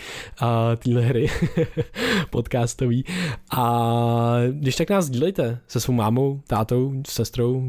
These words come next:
babičkou, dědou, kamarádama a tak, s vaší sociální bublinou, protože to wo-, word of mouth, jak se říká, eh, že jo, slo-, slovo ústy,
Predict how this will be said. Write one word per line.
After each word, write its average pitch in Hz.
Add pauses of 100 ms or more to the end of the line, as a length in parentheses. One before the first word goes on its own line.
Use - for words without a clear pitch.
babičkou, 117
dědou, 117
kamarádama 113
a 120
tak, 117
s -
vaší 123
sociální 123
bublinou, 120
protože 113 (360)
to 123
wo-, 117
word 123
of 143
mouth, 123
jak 123
se 117
říká, 117
eh, 117
že 110
jo, 107
slo-, 120
slovo 117
ústy, 127